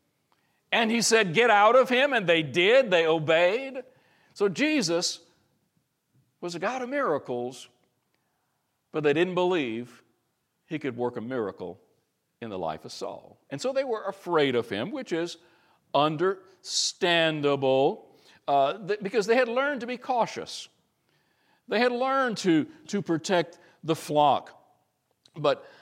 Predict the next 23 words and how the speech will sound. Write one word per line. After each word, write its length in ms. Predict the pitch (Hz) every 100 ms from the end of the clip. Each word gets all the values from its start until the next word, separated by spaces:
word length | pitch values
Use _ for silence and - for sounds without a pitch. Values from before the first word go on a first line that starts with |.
| _ _ _
how 340 | - 180 240 247
far 680 | - 240 196 139 143 151
will, 480 | - 143 156 165 165 -
are 180 | 151 151
we 180 | 139 131
willing 520 | 127 143 185 190 185
to 120 | -
go 840 | 165 139 147 147 131 113 107 107 107 _ _ _ _ _ _ _ _ _
to 140 | - 139
be 480 | 113 147 147 151 -
able 520 | 135 151 147 151 151
and 140 | 120 117
be 140 | 117
willing 640 | 113 131 139 107 87 92 110 _ _ _ -
to 180 | 131
encourage 680 | 117 98 - 185 170 131 101
someone 640 | - 117 104 92 90 92 - _ _ _ _
whom 240 | 165 160
we 120 | 135 127
see 460 | - - 196 196
God 500 | 151 143 151 156 156
working 680 | 131 110 127 131 - 98 90 -
on? 340 | 98 76